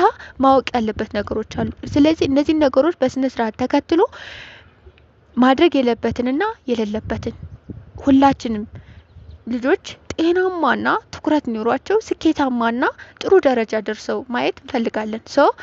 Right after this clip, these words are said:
እነዚህ ነገሮች መፈለግ ብቻ ሳይሆን እንደ ወላጅ ደግሞ ከምግብ፣ ከምግብ ሊሆን ይችላል እና ምግብ ከፍተኛ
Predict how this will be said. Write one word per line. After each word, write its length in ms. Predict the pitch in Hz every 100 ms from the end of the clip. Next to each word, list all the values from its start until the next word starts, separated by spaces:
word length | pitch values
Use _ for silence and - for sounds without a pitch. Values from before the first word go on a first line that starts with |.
| - - -
እነዚህ 340 | 247 269 294 302
ነገሮች 420 | 294 277 254 233 226
መፈለግ 480 | 277 320 311 285 214
ብቻ 300 | 254 - 285
ሳይሆን 300 | - 320 370 -
እንደ 180 | 285 294
ወላጅ 300 | 302 294 247 -
ደግሞ 240 | 247 247 320 523 - -
ከምግብ፣ 500 | 269 254 254 240 220 - _ _
ከምግብ 420 | - 277 285 262 226
ሊሆን 240 | 208 208
ይችላል 320 | - 226 233
እና 140 | 233 415 - - - - _ _ _ _
ምግብ 380 | 254 302 320 427 -
ከፍተኛ 540 | - 349 - - 294